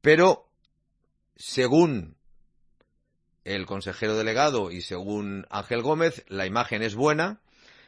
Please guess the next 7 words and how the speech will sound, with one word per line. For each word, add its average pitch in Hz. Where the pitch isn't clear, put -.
Por 113
lo 107
tanto, 147
mientras 104
Ángel 127
Gómez 131
había 113